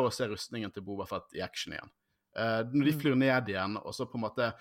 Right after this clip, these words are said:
Speaker 1: lander de, og så snur kameraet seg, og så ser du de begge snur seg ut og begynner å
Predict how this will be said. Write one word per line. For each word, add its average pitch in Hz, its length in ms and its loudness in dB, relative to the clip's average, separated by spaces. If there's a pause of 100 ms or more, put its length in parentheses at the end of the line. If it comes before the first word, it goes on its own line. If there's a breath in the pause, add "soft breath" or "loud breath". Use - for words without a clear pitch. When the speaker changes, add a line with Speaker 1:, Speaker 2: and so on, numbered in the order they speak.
(540 soft breath)
Speaker 1:
lander 127 400 6
de, 110 160 4
og 107 100 0
så 127 80 -2
snur 131 340 2
kameraet 113 400 2
seg, 101 180 0
og 95 60 -6
så 98 40 -6
ser 117 160 2
du 104 100 0
de 98 60 -6
begge 101 240 0
snur 110 240 -4
seg 98 160 -2
ut 90 100 -6 (220)
og 104 120 -4
begynner 107 220 0
å - 40 -20